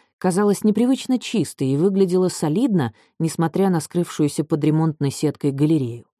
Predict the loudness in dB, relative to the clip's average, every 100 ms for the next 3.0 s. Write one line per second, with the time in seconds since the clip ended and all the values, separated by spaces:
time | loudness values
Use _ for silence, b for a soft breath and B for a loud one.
0 | _ _ _ -6 -2 2 4 4 4 4
1 | 6 2 0 -2 2 2 2 2 2 2
2 | 0 0 0 0 0 -2 -2 -4 -4